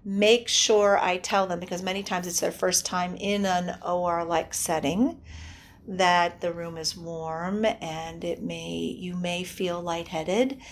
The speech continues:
And if you do, you just need to step out. You don't have to tell anybody, and make sure that you take care of yourself.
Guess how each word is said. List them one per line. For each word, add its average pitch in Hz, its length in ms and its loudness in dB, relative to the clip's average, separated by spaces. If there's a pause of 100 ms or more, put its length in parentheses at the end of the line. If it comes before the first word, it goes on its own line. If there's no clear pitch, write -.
(260)
And 180 240 0
if 190 300 0
you 214 220 -2
do, 202 680 2
you 180 140 -4
just 165 480 -2
need 175 320 -10
to 175 160 -2
step 175 400 0
out. 180 240 6
You 185 80 -4
don't 165 100 -4
have 175 160 -8
to - 80 -6
tell 175 240 -10
anybody, 180 400 -6
and 165 100 -2
make 170 200 -6
sure 180 180 0
that 175 160 -2
you - 80 -4
take 185 300 -6
care 180 180 -2
of - 140 -6
yourself. - 580 -4